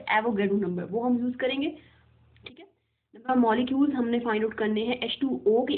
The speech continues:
अंदर कितने molecule, ठीक है, एक water हमने लिया, water glass, तो हमने देखना है कि उस water के glass के अंदर कितने number of molecules हैं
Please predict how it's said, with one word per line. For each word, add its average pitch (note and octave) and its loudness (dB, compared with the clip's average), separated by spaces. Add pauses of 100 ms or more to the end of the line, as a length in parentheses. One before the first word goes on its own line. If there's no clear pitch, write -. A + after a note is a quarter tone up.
अंदर G#3 -2
कितने B3+ -6
molecule, G3+ 2
ठीक G3+ -8
है, A#3+ 0
एक - -2
water F#3+ 2
हमने B3 0
लिया, A#3+ 0
water G3 0
glass, G#3+ -4
तो B3 -4
हमने B3 -6
देखना G#3+ -4
है G#3+ -6
कि G3 -12
उस - -6
water G3+ -4
के A3 -8
glass G3 -4
के G#3+ -6
अंदर A#3+ -4 (400)
कितने C#4+ 2
number G#3+ 4
of B3+ 2
molecules A#3 4
हैं G3+ -8